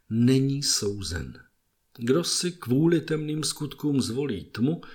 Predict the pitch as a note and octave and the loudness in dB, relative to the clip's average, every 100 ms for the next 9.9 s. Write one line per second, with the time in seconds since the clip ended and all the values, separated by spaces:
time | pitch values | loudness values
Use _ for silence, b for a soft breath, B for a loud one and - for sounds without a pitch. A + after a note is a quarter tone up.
0 | B B B B _ B2 D#3 E3+ - G3 | B B B B _ -2 -2 -2 -4 -4
1 | - D#3+ D#3+ - E3+ C#3+ F#2+ D2 C#2+ - | -4 -6 -8 -6 -2 -2 -2 -6 -12 -16
2 | - _ _ _ _ _ _ - C#3+ - | -20 _ _ _ _ _ _ 0 0 0
3 | - - - - - D3+ C#3+ B2+ G2+ - | -2 -4 -4 -4 0 2 2 0 -4 -10
4 | - - F3 F3 F#3 F3+ - D#3+ D#3+ C#3+ | -6 -4 -4 -4 -6 -2 -4 -4 -6 -6
5 | B2+ B2+ - - - - F3 E3+ F3+ D#3+ | -6 -8 -8 -8 -6 -4 -4 -4 -2 -2
6 | - A2+ - C#3+ D3+ C3+ D#3 - E3 D#3+ | -2 -6 -6 -6 -4 -4 -2 0 -2 -4
7 | B B G2+ A#2+ - - F#3 D3 D3 - | B B -6 -4 -2 0 0 -2 -4 -6
8 | C#3+ - - A#2+ - B2 G#2+ - B2 A2+ | -6 -4 -6 -6 -4 -4 -2 -6 -4 -4
9 | G#2+ G#2 G#2 F#2+ F#2 A#2+ G#2+ - | -4 -4 -6 -6 -2 0 0 -4